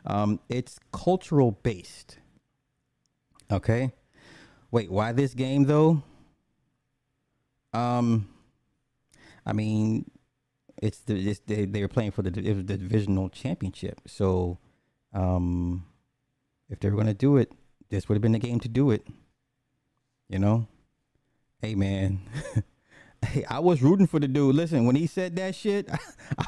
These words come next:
was like, "Fuck yeah." Right? He pulled a Kyrie on him. But, um, suicide is cultural.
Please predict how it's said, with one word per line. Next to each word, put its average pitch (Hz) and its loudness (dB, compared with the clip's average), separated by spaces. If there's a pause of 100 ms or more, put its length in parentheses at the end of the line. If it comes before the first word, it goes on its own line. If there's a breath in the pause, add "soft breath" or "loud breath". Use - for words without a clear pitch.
was 185 2
like, 151 -4 (140)
"Fuck - -8
yeah." 160 -10 (640 loud breath)
Right? 165 -2 (1200)
He 165 2
pulled 175 0
a 180 -4
Kyrie 202 -2
on 190 2
him. 101 2 (120)
But, 139 2
um, 123 0 (760 soft breath)
suicide 202 -2
is 156 -2
cultural. - 0